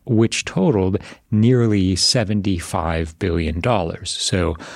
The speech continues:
a drop in the bucket? Perhaps, but from a directional perspective, it is encouraging to see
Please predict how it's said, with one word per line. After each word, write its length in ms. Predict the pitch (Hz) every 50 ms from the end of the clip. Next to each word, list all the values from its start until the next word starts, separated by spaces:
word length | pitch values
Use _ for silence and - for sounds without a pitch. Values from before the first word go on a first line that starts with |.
| - - _
a 60 | - 104
drop 360 | 92 - 120 117 107 - -
in 60 | 110
the 80 | 101 95
bucket? 420 | 98 117 139 135 - 196 214 - _ _ _ -
Perhaps, 680 | - - 127 117 123 143 117 95 90 - _ - - -
but 400 | - 113 143 127 95 92 - - - - - _
from 260 | - - 113 104 95
a 80 | 98 95
directional 720 | 90 - 101 90 92 123 160 156 - - - 131 110 98 90
perspective, 720 | - - 87 - - - 90 78 71 - - 80 78 -
it 180 | - 107 95 95
is 180 | 104 110 98 117
encouraging 800 | 110 98 95 - - 151 160 139 120 104 92 92 92 87 87
to 140 | - - 87
see 520 | - - - - 113 98 95 92 92 92